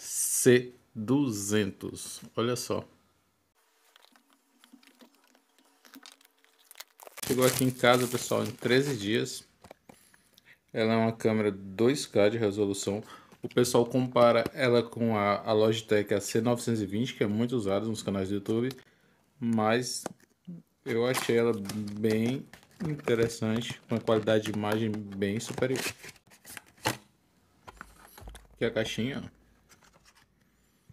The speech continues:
Veio essa proteção aqui e mostrando como fazer o download aqui do software. Olha só como a qualidade desse produto é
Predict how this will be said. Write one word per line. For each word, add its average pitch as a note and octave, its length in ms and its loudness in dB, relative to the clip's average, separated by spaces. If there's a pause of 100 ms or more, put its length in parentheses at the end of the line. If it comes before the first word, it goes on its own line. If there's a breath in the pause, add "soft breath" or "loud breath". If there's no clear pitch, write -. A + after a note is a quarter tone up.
(540)
Veio G#2+ 360 2
essa G#2+ 240 0
proteção A2 680 -2
aqui A#2 300 -4 (520 loud breath)
e A2+ 580 2 (1700 loud breath)
mostrando A#2+ 440 0 (220)
como D3+ 260 4
fazer C#3 360 8
o C3+ 80 10
download A#2+ 600 6
aqui B2 140 0
do G#2 140 -2
software. B2+ 500 -2 (960)
Olha A#2+ 120 -2
só C#3+ 220 0
como C3+ 400 -8
a D3+ 40 -6
qualidade C#3 520 2
desse C3 220 -2
produto B2+ 560 2
é C3+ 160 2